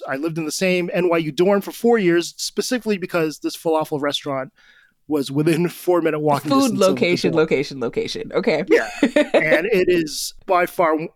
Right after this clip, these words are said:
Speaker 1: arguably the most popular falafel brand in the U S. I would definitely bring them
Speaker 2: Mm-hmm.
Speaker 1: in. So that would be number one. I also love Joe's Pizza. Sorry, I'm, I'm an East Coast guy. So, uh, Joe's Pizza, which is, uh, my favorite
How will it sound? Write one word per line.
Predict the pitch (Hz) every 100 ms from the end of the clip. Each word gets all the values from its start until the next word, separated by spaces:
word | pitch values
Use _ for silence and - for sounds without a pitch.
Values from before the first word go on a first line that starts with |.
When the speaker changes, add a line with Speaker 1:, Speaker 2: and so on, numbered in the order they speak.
| _ -
Speaker 1:
arguably | 196 196 170 160
the |
most | 156 156
popular | 165 156 147
falafel | - 151 147 - 143
brand | 123 143 139 127 127 143 -
in | 175 160
the | 147
U | 143 135
S. | 127 131 - - - - _ _ -
I | 135
would | 127
definitely | 147 135 123
bring | 120 120
them | 113 117 113 _ 165
Speaker 2:
Mm-hmm. | 151 151 156
Speaker 1:
in. | 107 214 - _ _ - - -
So | 165
that | 160
would | 175
be | 175
number | 156 139
one. | 113 107 - _ _ _
I | 156 185
also | 190 185
love | 175 139
Joe's | 190 180
Pizza. | 226 233 160 110 - -
Sorry, | - 131 123
I'm, | 147 170
I'm | 156 160
an |
East | 160 -
Coast | 147 135
guy. | - 117 123
So, | 135 - 160 - - - - - _
uh, | - 151
Joe's | - 196 180
Pizza, | 208 190 196 180 170
which | 165 -
is, | 151 139 - _ -
uh, | 143
my | 151
favorite | 160 170 151 147